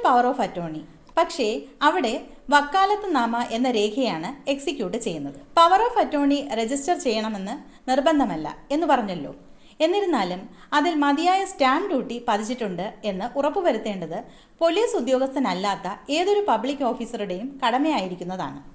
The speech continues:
പ്രത്യേകിച്ചും റവന്യൂ ഉദ്യോഗസ്ഥരുടെ ഉത്തരവാദിത്തം. ഒരു power of attorney നിയമപരമായ ആവശ്യങ്ങൾക്ക് ഹാജരാക്കുമ്പോൾ അതിൽ മതിയായ സ്റ്റാമ്പ് പതിപ്പിച്ചില്ലെങ്കിൽ അത്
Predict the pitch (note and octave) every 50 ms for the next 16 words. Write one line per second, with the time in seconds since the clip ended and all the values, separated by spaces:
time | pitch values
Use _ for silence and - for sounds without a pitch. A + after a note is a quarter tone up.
0 | - - - - - - - D#4+ D#4+ D#4+ E4+ G#4 G#4 F4 D4 - - G3 G#3+ A#3+
1 | - - - C4 C#4 C#4+ C#4 F4 F#4+ G#4 A#4+ A4 E4 A3 G#3+ B3 B3 A#3+ A#3+ A#3+
2 | A#3+ A3 F3+ F3 F3+ A3+ C#4 - C4+ - A#3+ G#3+ G#3 F#3+ F3+ D#3+ D#3 - - -
3 | - - - - - - D#4 F#4 G#4 A4 G#4 E4 C4 C4 C4+ D4+ E4 E4+ E4 C4
4 | A#3+ - A#3+ A3 F#3+ E3 E3+ F#3 A#3 - - - B3+ C4+ D4 D#4 F4 F4+ F#4 F#4+
5 | F4+ F4+ F4+ F4+ F4+ D#4+ B3 A3 A3 A3 C4 A#3 G#3+ G3+ G3 - G#3+ G#3+ G#3+ G#3+
6 | G3 E3+ E3+ E3+ G#3 A3 G3+ F3+ - E3+ E3 D#3 D#3+ E3 - - - - - -
7 | _ C4+ D4 D4+ F4 D#4+ D4 C#4 C4 B3 C#4+ D4+ D#4 D#4+ D#4+ E4 E4 D#4+ - -
8 | C4 A#3+ B3 C4+ C#4+ C#4+ C4+ G3+ F#3 F#3+ A3 A3 - A3+ F#3+ F#3 E3 D#3 D#3 F3+
9 | B3 - - - - - - C4 C4 B3